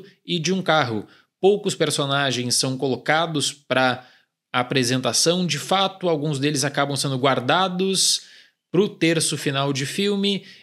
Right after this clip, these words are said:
e aí talvez sim exista um esgotamento de não saber mais como você cria tensão, não saber o que fazer com alguns personagens em determinadas situações,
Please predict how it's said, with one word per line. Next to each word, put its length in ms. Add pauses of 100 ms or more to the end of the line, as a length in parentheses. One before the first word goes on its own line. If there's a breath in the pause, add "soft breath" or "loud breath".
(140)
e 240
aí 300 (300)
talvez 420
sim 260
exista 520
um 100
esgotamento 920
de 200
não 340
saber 300
mais 220
como 220
você 300
cria 360
tensão, 460
não 160
saber 240
o 60
que 100
fazer 480 (280 loud breath)
com 100
alguns 320
personagens 840
em 140
determinadas 640
situações, 640